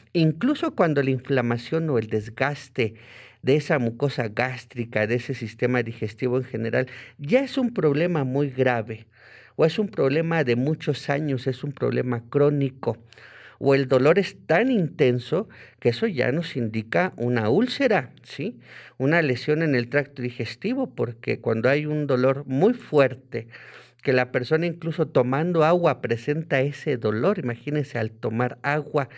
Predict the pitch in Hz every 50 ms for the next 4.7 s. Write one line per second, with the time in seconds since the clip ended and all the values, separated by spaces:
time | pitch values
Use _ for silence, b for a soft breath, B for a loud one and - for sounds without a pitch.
0 | B B B B B B 139 131 123 127 135 123 120 - 135 135 139 131 - -
1 | - 117 113 113 131 139 143 143 143 131 117 - - 117 - 127 135 139 127 117
2 | 131 120 - - 113 107 104 107 - 135 135 139 131 123 117 - - 120 113 -
3 | - 143 139 135 135 135 127 113 117 104 - 135 131 - - 131 117 110 110 113
4 | 120 120 120 120 123 - 139 143 135 - - 135 147